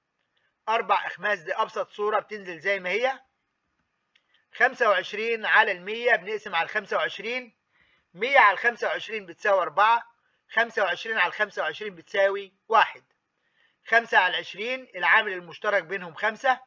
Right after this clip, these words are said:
هنقسم على الخمسة، عشرين على الخمسة بتساوي أربعة، وخمسة على الخمسة بتساوي واحد. يبقى رقم ألف تلات أرباع. زي بتساوي تلات أرباع. إيه تاني بيساوي تلات أرباع؟ كاف بتساوي تلات أرباع.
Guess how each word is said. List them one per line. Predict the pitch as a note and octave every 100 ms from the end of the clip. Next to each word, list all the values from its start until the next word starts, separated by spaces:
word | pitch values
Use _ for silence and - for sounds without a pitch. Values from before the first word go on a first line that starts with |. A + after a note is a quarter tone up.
| -
هنقسم | F3+ G#3+ A3 F#3+
على | F3
الخمسة، | D3+ A3 G#3+ B3 - _ _ _ _ _ _
عشرين | E3 F#3 B3+ C#4+
على | A#3
الخمسة | G3 A3+ A3+ A3 F#3
بتساوي | D#3+ - G3+ F#3
أربعة، | D#3 E3 A#3+ B3 _ _ _ _ _ -
وخمسة | D#3+ B3+ B3+ G#3
على | F3+
الخمسة | - G#3 G3+ A3 G3
بتساوي | D#3+ - F3 G3
واحد. | G#3+ B3 - - _ _ _ _
يبقى | G3 - G3+
رقم | C4 C4 G#3+ G3+
ألف | G#3+ A3+ - - _ _
تلات | C4 A#3+ - F#3
أرباع. | C#3 A#2+ - _ _ _ _ _ _ _ _ _ _ _
زي | D#3 G3+ C4+ D4+
بتساوي | A#3 G3 - G#3+ A3 A3 G#3 _ _ _
تلات | B3+ A3+ - E3+
أرباع. | C#3+ A2+ - _ _ _ _ _ G3
إيه | G3+
تاني | G#3+ G#3+
بيساوي | G3+ G#3 G#3
تلات | A3 A3 A3
أرباع؟ | A#3 A3+ B3+ A3+ - _
كاف | A#3 G#3 C#3 _ _ _ _ _ -
بتساوي | E3 - G#3 A3+ G#3
تلات | A3+ G#3+ -
أرباع. | D3+ A#2+